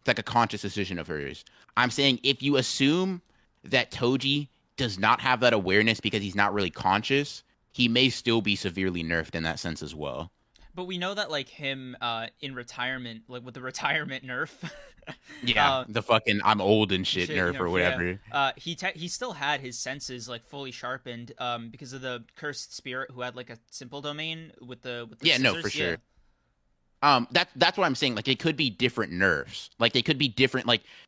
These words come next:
Speaker 1: they're not necessarily, like, they're just different, like, reasons for it. Like, Toji's lacking any of his, like, any of his intelligence or whatever, um, which is what makes him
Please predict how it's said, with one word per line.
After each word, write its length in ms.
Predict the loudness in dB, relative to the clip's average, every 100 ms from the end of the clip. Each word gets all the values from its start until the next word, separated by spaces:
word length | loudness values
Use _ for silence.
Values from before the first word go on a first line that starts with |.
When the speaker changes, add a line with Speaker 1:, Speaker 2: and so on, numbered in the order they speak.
| _
Speaker 1:
they're 160 | 2 4
not 340 | 4 6 6
necessarily, 600 | 6 -2 -2 0 2 0 -4 _ _ _
like, 180 | 0 2
they're 100 | 4
just 220 | 2 0
different, 300 | 0 -2 -2 -6 _ -2
like, 200 | 2 2 0
reasons 460 | 0 2 2 -2 -4
for 200 | -6 -6
it. 140 | -8 -4
Like, 160 | -4
Toji's 400 | 0 0 2 2
lacking 320 | 2 2 2 2
any 160 | 2
of 80 | 2
his, 180 | 0 0
like, 260 | 0 0 -6 -20 -10
any 180 | 0 2
of 80 | 2
his 120 | -2
intelligence 720 | -6 -2 0 0 0 -4 -4
or 100 | -4
whatever, 480 | -2 -2 -4 -6 -8 -10 _ _ -2
um, 480 | 4 4 4 0 -6 _ _ _ _ _ -2
which 220 | 2 2
is 80 | 2
what 120 | 0
makes 260 | 0 0
him 220 | 0 -2